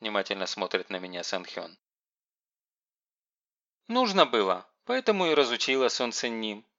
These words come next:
Говорю и поясняю. Просто захотела". Сон Сын Ним качает головой. "Хорошая музыка", говорит он.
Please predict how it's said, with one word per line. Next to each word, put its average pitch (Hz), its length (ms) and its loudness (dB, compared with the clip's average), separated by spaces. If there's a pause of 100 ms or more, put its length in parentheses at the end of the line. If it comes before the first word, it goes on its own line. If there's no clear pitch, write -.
(160)
Говорю 143 500 4
и 135 140 -10
поясняю. 107 760 -2 (280)
Просто 214 320 2
захотела". 175 680 0 (640)
Сон 110 260 -2
Сын 101 200 -2
Ним 170 160 -6
качает 101 420 -2
головой. 95 480 0 (580)
"Хорошая 101 680 4
музыка", - 520 -12 (140)
говорит 87 460 0
он. 87 180 -6